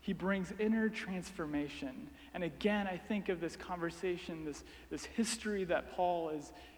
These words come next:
is, um, may have in mind. How did Paul change so drastically? How did this change happen so suddenly?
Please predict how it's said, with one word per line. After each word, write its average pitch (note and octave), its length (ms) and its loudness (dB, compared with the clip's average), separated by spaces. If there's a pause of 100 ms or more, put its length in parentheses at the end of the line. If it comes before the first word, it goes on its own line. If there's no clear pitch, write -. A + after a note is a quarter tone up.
(120)
is, D#3 380 -2 (260)
um, D3 480 -6 (460)
may F#3 240 6
have F#3+ 260 6
in F3 140 2
mind. D#3 480 2 (800)
How A3 300 4
did A#3 240 6
Paul F3 640 6
change F3 340 -2
so E3 180 0
drastically? C#3+ 760 -4 (840)
How G#3+ 260 4
did A3+ 280 8 (220)
this F#3 220 4
change F#3+ 480 0
happen F3 440 4
so D#3+ 220 2
suddenly? D3 800 0